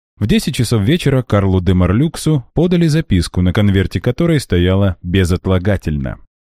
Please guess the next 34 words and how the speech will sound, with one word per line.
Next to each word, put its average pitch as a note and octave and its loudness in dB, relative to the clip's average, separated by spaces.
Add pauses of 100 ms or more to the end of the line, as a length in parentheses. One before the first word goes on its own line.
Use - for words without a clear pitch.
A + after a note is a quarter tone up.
(160)
Мы G2+ 2
теперь C#3+ -2
должны A2 2
вернуться G#2 0
несколько F#2 0
назад. E2+ -4 (200)
В - -18
то C#3 0
время, G3+ 0
пока A#2+ -2
Виконт G2+ 0
был E2+ 2
в - -12
клубе, D#3+ 0
Тимолеону G#2+ 2
удалось F#2+ 0
при - -2
помощи F2+ 0
одного E2+ 2
из D#2 -2
своих E2 -2
агентов C3+ -2
проследить D3+ -2
за E2 2
Агюстом E2+ -2
и F#2 -2
таким G2 0
образом F#2+ 0
узнать, G#2 0
где G2+ -2
находится A#2+ -2
квартира G2 0
Жана E2+ 0
Мясника. E2+ -4